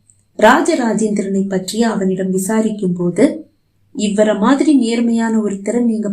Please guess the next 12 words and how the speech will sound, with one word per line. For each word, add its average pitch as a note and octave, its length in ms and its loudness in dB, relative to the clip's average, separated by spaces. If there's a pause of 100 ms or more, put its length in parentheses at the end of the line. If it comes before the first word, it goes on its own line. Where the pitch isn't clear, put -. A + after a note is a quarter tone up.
பார்க்கவே B3+ 600 2
முடியாது, G#3 460 -2 (720)
நம்பி C#4 580 4
கால் C4 260 2
எடுத்து A#3+ 260 0
வைங்க," G#3 300 0 (460)
வால்மீகி G#3+ 600 4
கூற, G3 360 2 (160)
"அப்படின்னா E4 360 4
சார், D4 280 0
மிஸ்டர் A3+ 320 -2
ராஜராஜேந்திரனுக்கு G3+ 1080 -2